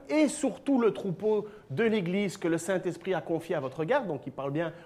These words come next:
aux responsables de l'Église. « Comme de bons bergers, prenez soin de l'Église de Dieu qu'il s'est acquise par son sacrifice. » Et ça veut dire quoi, prenez soin de l'Église ? « Je le sais, quand je ne serai plus là,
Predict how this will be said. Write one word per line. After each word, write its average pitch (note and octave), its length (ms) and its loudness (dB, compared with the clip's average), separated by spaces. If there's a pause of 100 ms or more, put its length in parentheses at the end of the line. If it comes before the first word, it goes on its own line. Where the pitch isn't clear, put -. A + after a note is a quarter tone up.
(120)
aux C3 80 0
responsables E3+ 800 0
de D#3 80 -2
l'Église. « B3 480 0 (540)
Comme C4 360 6
de F#3 120 6
bons A#3 300 4
bergers, B3 380 4
prenez A#3 360 2
soin B3+ 260 -2
de G#3+ 80 0
l'Église G#3+ 680 -2 (240)
de E3 180 6
Dieu A3+ 320 0
qu'il F3+ 200 -4
s'est G3 240 4
acquise C4+ 540 -2
par - 300 0
son A3 220 -2
sacrifice. » - 760 -6 (540)
Et B2 60 -6
ça D#3+ 140 4
veut D3 120 4
dire D3+ 180 0
quoi, G#3+ 180 8
prenez D3+ 360 2
soin F#3+ 580 6
de C#3+ 120 2
l'Église ? « G#3 600 0 (400)
Je F#3 340 8
le G#3+ 200 8
sais, C4+ 420 2 (280)
quand C#4+ 260 6
je B3 100 2
ne A#3 140 4
serai G#3+ 460 0
plus A3 380 0
là, G3 360 -2